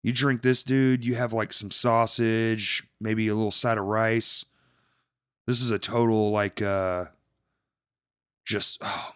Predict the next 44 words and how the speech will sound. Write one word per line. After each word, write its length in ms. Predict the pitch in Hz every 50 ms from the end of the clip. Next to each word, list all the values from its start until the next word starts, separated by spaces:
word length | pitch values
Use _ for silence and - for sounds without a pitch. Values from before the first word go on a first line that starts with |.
| _
man, 280 | - - - - - - _ _ -
it 120 | 110 -
tastes 280 | - - 127 120 - -
so 120 | - 104
fucking 460 | 87 - - - 113 - - 85 85
good. 260 | 85 98 107 104 98 - - _ _ _ _ _ _ _ _ -
I 60 | 110
don't 100 | 127 127
know 60 | 131
how 80 | 107 107
to 60 | 117
describe 500 | 107 107 98 - - - 113 110 110 113
it 100 | 117 -
'cause 160 | - 113 104
I'm 100 | - 95
not 140 | 98 101 101 98
a 80 | 95 _ _ _ _ -
smart 500 | - - - - 110 101 98 - - -
person 520 | - 90 95 92 - - 107 104 104 101 - _ - - - - - 165 - - 180 - - -
<laughs> 720 | - - - - - - - - - - - - - -
when 140 | - - 123
it 100 | 113 - -
comes 340 | - - 135 131 120 - -
to, 160 | - 107 98 - - - - - _ _ -
d-, 120 | 117 110 -
like, 180 | 117 117 - _ - - - -
"Oh, 240 | 170 196 170 131 117
the 140 | 110 120
nutty 280 | 131 147 165 170 - 175
flavors 420 | 160 - 190 196 160 120 107 -
on 80 | - 113
the 80 | 117 113
back 280 | 127 156 170 160 -
end." 240 | 110 98 95 95 98
No, 300 | 117 131 131 131 127 127
that's 220 | 123 139 139 135 -
not 180 | 127 107 90 -
me. 220 | 98 98 95 92 _ _ _ _ _ _ _
But 100 | - 110 -
what 120 | 110 120 113
I 60 | 107
do 200 | 107 123 143 147
know 200 | 127 113 110 110
is 260 | 104 107 107 101 -